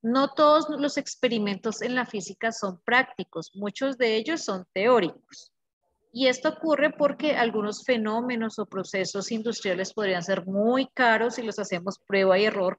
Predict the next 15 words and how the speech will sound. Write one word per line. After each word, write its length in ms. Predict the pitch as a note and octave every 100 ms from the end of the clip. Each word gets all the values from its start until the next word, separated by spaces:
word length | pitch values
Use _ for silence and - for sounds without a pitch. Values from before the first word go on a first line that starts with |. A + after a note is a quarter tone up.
| _
prueba 320 | F#3+ G#3+ F#3+
y 100 | G3+
error. 280 | G#3 C4+ - - _ _ - _ -
Por 140 | A3
ejemplo, 340 | A3+ A3+ - -
construir 760 | A3 G#3 A3+ G#3 G#3+ A3+ A#3+ _ _ -
un 160 | A#3+
satélite 800 | A3+ B3+ - C#4+ D4 D4+ D4 F#3+ -
o 80 |
un 140 | G#3+ G3
cohete 680 | - B3 B3 B3 C4+ C4 -
y 120 | A3+
mandarlo 460 | G3+ F#3 G3 G3
al 80 | G#3+
exterior 500 | A#3+ - G#3 F#3+ G3